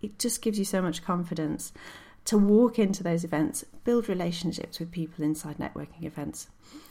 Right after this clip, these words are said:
Uh, look out for local groups that support the area, visit Worcestershire, ambassadors for your area.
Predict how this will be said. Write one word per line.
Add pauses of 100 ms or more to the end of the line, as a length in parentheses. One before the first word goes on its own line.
(200)
Uh,
look
out
for
local
groups
that
support
the
area,
visit
Worcestershire,
ambassadors
for
your
area.